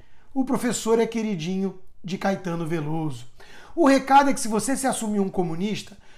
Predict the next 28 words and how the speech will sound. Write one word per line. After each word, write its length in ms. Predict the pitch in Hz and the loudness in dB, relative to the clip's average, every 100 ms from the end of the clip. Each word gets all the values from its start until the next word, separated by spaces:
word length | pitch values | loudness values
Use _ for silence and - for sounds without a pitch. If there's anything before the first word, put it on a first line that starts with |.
| - - | -12 2
pode 440 | 233 262 233 262 - - - | 6 6 4 -2 -4 -16 -16
falar 640 | - 247 214 233 226 - - - - | 0 6 8 8 6 2 -12 -16 -4
as 160 | 233 208 | -2 2
maiores 340 | 240 285 277 | 4 6 4
barbaridades, 1080 | 220 208 202 220 170 185 208 202 185 185 - - - | 4 4 6 6 6 4 4 4 0 -4 -8 -12 -2
elogiar 540 | 233 240 233 180 240 | 2 4 4 6 8
os 100 | 240 | 8
maiores 400 | 190 240 269 214 | 6 4 4 2
monstros 680 | 190 185 240 302 247 220 190 | -2 2 6 6 6 2 2
da 100 | 214 | 2
humanidade 540 | 208 196 165 208 208 | 2 2 2 4 4
e 20 | |
desejar 420 | 240 302 269 202 254 | 2 0 2 4 4
até 180 | 269 | 4
mesmo 460 | 226 190 226 220 233 - - | 2 4 2 0 -6 -10 -8
agredir 760 | - 220 240 208 147 226 262 - - - - | 2 4 4 2 4 4 4 0 -12 -14 -8
ministros 720 | 220 208 180 180 - 190 - - - - | -4 -2 -2 -4 -6 -8 -8 -16 -16 -8
do 140 | 180 | -6
Supremo, 480 | - 196 170 175 175 | -4 -4 0 0 -2
que 100 | 175 | 0
vai 140 | 247 | 0
ser 140 | - 226 | 0 0
paparicado 720 | 226 220 233 - 202 196 196 | 2 4 2 2 0 2 0
por 160 | - | 0
artistas 720 | 208 - - 226 196 233 196 - - - - | 0 -2 -2 -2 0 -2 -4 -8 -14 -20 -4
e 140 | 269 | 0
jornalistas. 720 | 160 202 196 190 165 - - - - - - - | 2 4 4 2 0 -6 -12 -20 -18 -18 -16 -6
Mas, 640 | 170 196 190 196 170 - | 2 6 6 4 0 -6